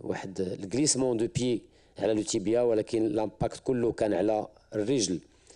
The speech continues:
آه، اللي فيها الحذاء، وبالتالي كانت، آه، واحد ال-، لا بارتي اللي هي محمية، وبالتالي هنا كنزلوا العقوبة من طرد الانذار، لانه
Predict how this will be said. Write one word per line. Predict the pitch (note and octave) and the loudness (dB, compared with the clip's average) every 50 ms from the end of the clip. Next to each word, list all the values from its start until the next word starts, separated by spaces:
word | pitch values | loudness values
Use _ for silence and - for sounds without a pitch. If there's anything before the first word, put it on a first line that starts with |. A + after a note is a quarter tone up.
| - - - - _ _ _ - | -20 -20 -20 -20 _ _ _ -6
آه، | - F#2+ F#2+ F#2+ F#2+ F#2 F#2 F#2 F#2 F2+ F2+ F2+ | -4 0 0 2 2 2 2 2 2 0 0 0
اللي | E2+ F2+ F2+ F#2+ F#2+ | -2 -4 -4 -4 -2
فيها | - - G#2+ G2+ | 0 2 2 2
الحذاء، | F#2+ - - G#2 F2+ A2+ - | 0 0 -2 0 2 2 0
وبالتالي | G#2 G2 - - G#2+ G2+ G#2+ | 0 -2 0 0 0 0 0
كانت، | - - - A2+ G#2+ G2+ - - - - A#2+ C3 - | -2 -2 0 0 0 0 -2 -4 -10 -12 -14 -12 -6
آه، | - F2+ F#2 F#2 F2+ F2+ F#2 F#2 - - F2+ - - - - A#2+ B2 | -2 0 0 0 0 -2 -4 -4 -6 -6 -6 -8 -8 -8 -6 -4 -4
واحد | G2+ - - - F#2 G2 | -4 -4 -4 -4 -4 -2
ال-، | G2 G2 G2 F#2+ F2+ F2 - - _ _ - - - - - | 0 2 2 0 0 -2 -6 -12 _ _ -20 -20 -20 -14 -8
لا | - G#2 G#2+ | -4 -4 -4
بارتي | - - A2+ A2 G2 - - B2+ | -2 0 0 0 0 0 0 0
اللي | A2 G#2+ G#2+ G2+ F#2 | 0 0 0 2 2
هي | F#2+ G2+ G#2+ G#2+ G2+ G2+ - - - _ _ - | 2 4 4 4 2 2 -2 -4 -12 _ _ -10
محمية، | - - - - A2+ A#2 G#2+ G#2 G#2 A2 C3 - - - - - - - - | -8 -6 -2 -2 0 0 2 2 0 0 -2 -8 -12 -20 -20 -20 -12 -6 -4
وبالتالي | G#2+ F#2+ - - - A2+ G#2 G#2+ G2 F#2 | -4 -4 -2 -2 0 0 2 2 2 2
هنا | G#2 A2 A2+ A2+ A2 A2 - - _ _ _ _ _ _ - - | 0 0 0 0 -2 -4 -6 -12 _ _ _ _ _ _ -6 -2
كنزلوا | G#2+ G2+ G2+ F2+ F2 G#2+ C3 C3 | 0 0 0 0 0 0 0 2
العقوبة | A2+ G2 G2+ - A#2 A2 G#2+ G2 G#2 G#2+ G#2+ | 2 0 0 0 2 2 2 2 2 0 0
من | G#2+ G#2 G2+ G2 G2 - - _ _ _ | 0 0 0 0 -2 -4 -10 _ _ _
طرد | - C#3+ A#2+ G2+ F2+ - - - - _ _ _ _ _ _ _ _ _ _ _ _ _ _ _ _ _ _ _ - | 0 0 0 0 -4 -6 -10 -12 -14 _ _ _ _ _ _ _ _ _ _ _ _ _ _ _ _ _ _ _ -2
الانذار، | G2 G2+ G#2 - - G#2+ G2+ F#2+ G#2+ A#2+ B2+ B2+ A#2 | 0 0 2 2 2 0 0 2 2 2 2 2 0
لانه | A2 G#2+ - - G#2 G2+ G#2 G2+ G2 G2 G#2+ A#2 A#2 F#2+ - | 0 0 0 0 0 2 2 2 2 2 2 2 2 0 -2